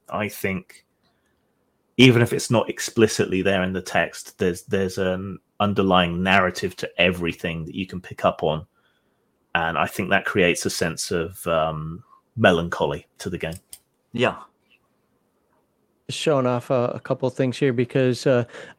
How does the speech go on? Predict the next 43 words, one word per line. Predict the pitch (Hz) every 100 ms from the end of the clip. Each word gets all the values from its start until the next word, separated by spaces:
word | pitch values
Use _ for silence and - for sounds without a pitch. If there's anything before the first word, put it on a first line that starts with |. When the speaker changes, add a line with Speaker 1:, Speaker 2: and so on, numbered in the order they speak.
| -
Speaker 3:
I | 156
felt | - 151 -
that | 143
as | 131
well. | 156 139
Again, | 135 156
I | 147
have | 151
not | 139 160
read, | 147 143
this | - 160
is | 170
actually | 160 156 160
the | 135 -
only | 147 147 151
section | 135 - 127 - 156 127
I | 110
read | 110 127
from | - 127
beginning | 117 123 120
<laughs> | - -
to | 196
end | 127 160 147 151
when | 143
it | 151
comes, | 185 190 190
Speaker 1:
<laughs> | 147
Speaker 3:
like, | 202 190 -
'cause | 269 220
you, | 247
you | 226
have | 226 254 254
all | - 233
these | 214 202
different | - 208 185 -
areas, | 233 190 131 123
and, | 151 170
and | 180 185
I | 175
think | 240
that's | 208 165 -
great | 156 156 240 285 -
because | 170 - 170 165